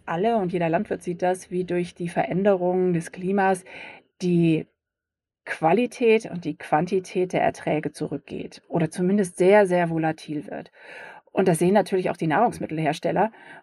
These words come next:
und deren Bestreben ist, ähm, ihr eigenes Risiko zu minimieren, was ihre Beschaffung betrifft. Das ist was, was sie brauchen, nicht nur,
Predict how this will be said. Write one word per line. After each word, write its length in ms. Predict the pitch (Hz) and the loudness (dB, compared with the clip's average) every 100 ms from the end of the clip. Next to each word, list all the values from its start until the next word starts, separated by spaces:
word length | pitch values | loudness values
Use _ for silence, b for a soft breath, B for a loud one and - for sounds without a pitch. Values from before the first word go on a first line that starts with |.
| B | B
und 420 | - 185 175 - _ _ | 0 0 0 -10 _ _
deren 600 | 294 165 175 180 226 220 180 | -14 -8 2 4 4 2 0
Bestreben 640 | 170 - - 175 208 214 | -4 -6 -4 -2 2 2
ist, 340 | 196 - 175 - - - - | 0 -4 -10 -12 -14 -10 2
ähm, 520 | 170 165 170 170 170 _ - | 4 4 2 -2 -4 _ -4
ihr 260 | 175 - | -2 -2
eigenes 460 | - 170 226 190 175 | 0 2 4 2 2
Risiko 400 | 175 254 196 170 | 2 2 2 -2
zu 160 | - 170 | -4 0
minimieren, 800 | 165 170 160 196 196 - - - | 2 4 4 6 4 2 -8 -6
was 480 | - 160 - - - | -4 -4 -6 -16 -14
ihre 380 | - 160 165 160 | -4 -2 -2 -2
Beschaffung 580 | 170 - 226 - 165 - | -4 -4 -2 -2 -2 -4
betrifft. 520 | 165 - - - - | -6 -4 -6 -6 -8
Das 260 | - - - | -8 -8 -8
ist 200 | 214 - | -6 -4
was, 140 | 175 | 0
was 160 | 175 175 | 0 2
sie 120 | 175 | 0
brauchen, 560 | 170 170 165 202 202 175 | 0 0 4 4 4 0
nicht 160 | 190 | 0
nur, 200 | 190 190 | 2 2